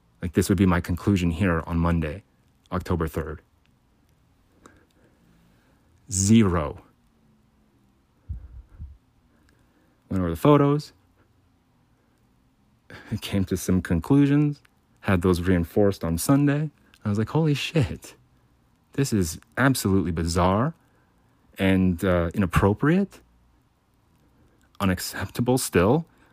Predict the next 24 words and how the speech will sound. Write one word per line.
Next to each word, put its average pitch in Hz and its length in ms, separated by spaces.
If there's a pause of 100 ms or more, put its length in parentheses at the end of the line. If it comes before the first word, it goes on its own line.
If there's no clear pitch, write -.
(320)
uh, 80 280 (100)
unconscionable." 135 720 (1300)
And 110 80
they're 127 100
still - 720
going 113 320
at 170 220
it. - 280 (2250)
All - 80
right. 151 260 (340)
Well, 113 100
whatever. 120 240
At 107 60
least 107 140
my 113 60
story's 104 340
out 82 180
there. 101 240 (1160)
You 101 80
guys 107 140
can 104 100
decide 104 360
for - 80
yourselves. 98 580